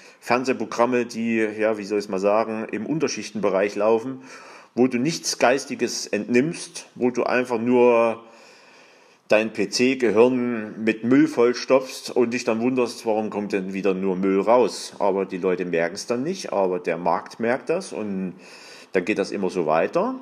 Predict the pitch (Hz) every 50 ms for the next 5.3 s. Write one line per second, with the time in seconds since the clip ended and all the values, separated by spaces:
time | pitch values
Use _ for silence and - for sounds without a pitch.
0 | - - - _ _ _ _ _ _ _ _ _ _ _ _ _ _ _ _ _
1 | - - 104 95 101 95 - - 90 90 95 92 - 113 90 92 92 95 107 -
2 | 113 113 - 117 - 104 101 92 92 90 - - 90 107 107 110 104 98 98 95
3 | 98 98 95 - 92 87 - - - 113 - - - - - 101 92 - - 98
4 | 98 101 101 - 95 90 90 90 90 - 85 87 87 92 92 82 - - 82 85
5 | 98 113 139 185 220